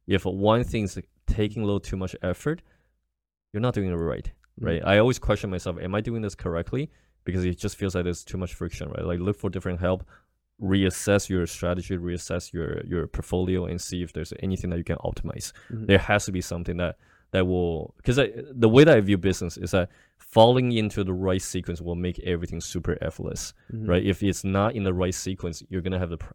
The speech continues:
Speaker 1: cash flow problem. You're gonna have the, the gap in knowledge and all that stuff. So, so always look for the, your scaling point. And the last thing is,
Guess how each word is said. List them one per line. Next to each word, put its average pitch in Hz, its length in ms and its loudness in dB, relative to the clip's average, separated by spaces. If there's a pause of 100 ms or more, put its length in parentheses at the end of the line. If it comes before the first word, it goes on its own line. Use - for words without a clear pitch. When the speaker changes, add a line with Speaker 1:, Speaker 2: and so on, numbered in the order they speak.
Speaker 1:
cash 92 260 0
flow 90 100 -6
problem. 98 440 -4 (360)
You're 87 100 -6
gonna 92 180 0
have 92 140 -2
the, 82 340 -4 (100)
the 85 120 -2
gap 90 360 0
in 82 140 -4
knowledge 85 380 -2
and 87 120 -8
all 85 80 -8
that 90 120 -8
stuff. 90 220 -6
So, 87 200 -4 (440)
so 113 140 2
always 135 240 8
look 123 160 6
for 101 360 6
the, 92 220 0
your 98 140 0
scaling 95 440 0
point. 85 340 -6
And 98 100 -4
the 98 60 0
last 104 280 2
thing 101 160 -4
is, 92 240 0